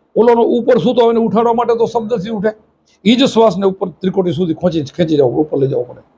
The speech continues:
બેનું મિલન કરાવવું પડે. ગુરુ જે શીખડાવે એ મંત્ર બોલવો પડે, એ મંત્રને જોઈન્ટ થાય એટલે જીવ ને આત્મા ભેગા થઈ જાય. એના, એનામાં પણ આપણે એક સાખી બનાવી સુંદર મહાત્માએ. સુંદર સંત થઈ ગયા ને, એ સાખી બોલ્યા. કઈ?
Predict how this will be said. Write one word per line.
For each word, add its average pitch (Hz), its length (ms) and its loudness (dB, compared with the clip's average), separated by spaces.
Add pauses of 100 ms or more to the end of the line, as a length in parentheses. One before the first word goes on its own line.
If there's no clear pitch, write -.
(360)
બેનું 170 240 4
મિલન 185 300 2
કરાવવું 208 260 4
પડે. 208 240 2 (380)
ગુરુ 170 220 2
જે 165 120 2
શીખડાવે 165 380 2
એ 156 40 2
મંત્ર 165 280 0
બોલવો 202 260 4
પડે, 214 260 0 (300)
એ 156 60 -4
મંત્રને 160 440 -2
જોઈન્ટ 170 300 2
થાય 202 140 4
એટલે 165 420 -4
જીવ 185 240 2
ને 180 80 4
આત્મા 196 420 2 (260)
ભેગા 165 260 2
થઈ 151 160 0
જાય. 120 200 -8 (640)
એના, 220 220 4
એનામાં 247 340 2
પણ 254 140 4
આપણે 247 300 4 (960)
એક 196 120 -8
સાખી 202 300 -2
બનાવી 202 300 2
સુંદર 196 280 2
મહાત્માએ. 151 360 0 (480)
સુંદર 165 300 0
સંત 190 240 2
થઈ 208 180 2
ગયા 269 100 0
ને, 147 140 -4 (340)
એ 156 40 -6
સાખી - 300 -2
બોલ્યા. 151 260 0
કઈ? 220 280 0